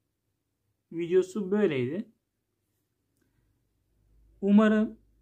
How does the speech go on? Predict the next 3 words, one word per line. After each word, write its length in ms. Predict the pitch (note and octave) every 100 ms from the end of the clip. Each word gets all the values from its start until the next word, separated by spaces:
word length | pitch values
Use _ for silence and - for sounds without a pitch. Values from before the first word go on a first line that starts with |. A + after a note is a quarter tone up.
| _ _ _ _ _ _ _ _ _ _ _ _ _ _ _ _ _ _ _ _ _ _ _ _ _ _
süpürgesinin 720 | - E3 D#3+ F#3 F3 - F#3
bilyesi 460 | F#3+ F3+ F#3 D#3 D3+
dağ-, 380 | F3 F3+ F3